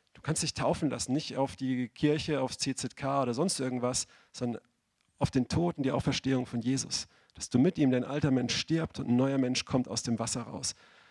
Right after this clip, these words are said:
Und dann empfängst du den Heiligen Geist. Manchmal empfängst du ihn auch schon vorher, dann lass dich danach taufen. Nicht auf eine Organisation, das ist Blödsinn. Ähm, nicht als Kind, das keine Entscheidung trifft von, und die Entscheidung der Eltern schluckt, sondern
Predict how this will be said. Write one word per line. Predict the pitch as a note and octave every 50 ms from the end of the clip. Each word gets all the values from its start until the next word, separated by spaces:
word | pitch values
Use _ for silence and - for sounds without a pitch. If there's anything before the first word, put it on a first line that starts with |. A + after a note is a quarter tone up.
| _ _ _
Und | - A2+
dann | B2 B2
empfängst | A2 G#2+ - - - A#2+ C#3+ C#3+ - -
du | C#3
den | A2+ A#2 A#2+
Heiligen | A#2+ A2 A2+ A#2 A#2 A2+
Geist. | - A#2+ C3+ C#3 A#2+ - - - - -
Manchmal | - - - B2+ B2+
empfängst | C3 - E3 D#3+ - -
du | D#3+
ihn | D3
auch | D3+ D3+
schon | - D3+ C#3+
vorher, | - F#3 G3 F3 C#3 B2+
dann | B2 A#2+
lass | C3+ C3 -
dich | - D3 -
danach | D3+ C#3+ D3 D#3+ F3 -
taufen. | - - A#2+ A2+ A#2+ - - - -
Nicht | - D3+ - -
auf | D#3 E3+ -
eine | F3 D#3
Organisation, | C3+ D3+ C#3+ D#3 D3 C#3 C#3 C#3 - - - D3+ D3+ F#3 G3+ G#3 - _ _
das | - B2+ -
ist | - - -
Blödsinn. | - C#3+ D#3+ E3+ - - F#3+ F#3+ F#2 - - - - - - - _ _ _ -
Ähm, | - B2+ B2+ B2 C3
nicht | D3 D3 D#3
als | D#3 D3 - -
Kind, | - D#3+ D#3+ F#3 -
das | D#3 -
keine | - D#3+ C#3+ C#3+
Entscheidung | C3+ D3 - D#3 D3+ D#3+ E3 D#3+
trifft | - - E3 E3 - - -
von, | - - C#3+ C3 A#2 G2+ F2
und | F2+ F#2+ A#2
die | B2
Entscheidung | A#2 C3 C3+ - D#3 C3+ C#3 C#3
der | C3+ C3
Eltern | A#2 D#3+ F3 E3
schluckt, | D#3 - - E3+ - - - - - - - _ _
sondern | - - C3 B2+ B2+ B2+ B2+ A#2+